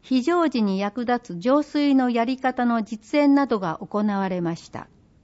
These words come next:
会場では、百人を超える参加者の方々が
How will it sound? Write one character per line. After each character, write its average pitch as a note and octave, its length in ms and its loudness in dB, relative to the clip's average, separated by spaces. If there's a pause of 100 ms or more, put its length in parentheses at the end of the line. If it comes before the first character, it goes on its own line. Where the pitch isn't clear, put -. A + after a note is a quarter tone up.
(840)
会 D4 240 4
場 C#4 220 4
で A#3 140 0
は、 D#3+ 240 -2 (260)
百 C4 340 -2
人 D#4+ 260 6
を E3+ 120 -2
超 G#3 120 -2
え G#3 120 -2
る G3+ 120 -6
参 C#4 300 2
加 C#4+ 140 -2
者 A3+ 120 -2
の F3+ 120 -2
方 A#3 300 -4
々 F#3 260 -4
が E3+ 180 -10